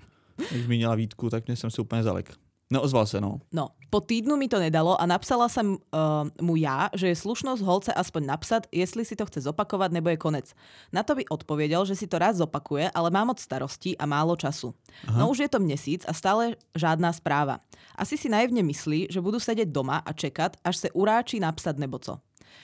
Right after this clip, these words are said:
Speaker 2: Kdyby to náhodou někomu nedošlo, tohle se nedělá, lidi.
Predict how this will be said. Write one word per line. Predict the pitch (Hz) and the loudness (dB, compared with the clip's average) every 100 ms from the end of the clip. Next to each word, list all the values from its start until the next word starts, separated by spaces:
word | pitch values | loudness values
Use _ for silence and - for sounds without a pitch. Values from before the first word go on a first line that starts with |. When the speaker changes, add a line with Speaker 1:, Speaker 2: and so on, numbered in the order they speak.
| - | -16
Speaker 2:
Kdyby | - 175 220 277 | -8 -2 0 0
to | 247 | 2
náhodou | 190 247 240 190 | 4 4 2 2
někomu | 185 214 175 | 2 2 2
nedošlo, | 170 220 - 143 123 _ - | 4 2 2 -2 -4 _ -2
tohle | 185 247 | 2 2
se | - 214 | 2 2
nedělá, | 202 226 190 | 4 4 4
lidi. | 147 139 127 | 4 0 -4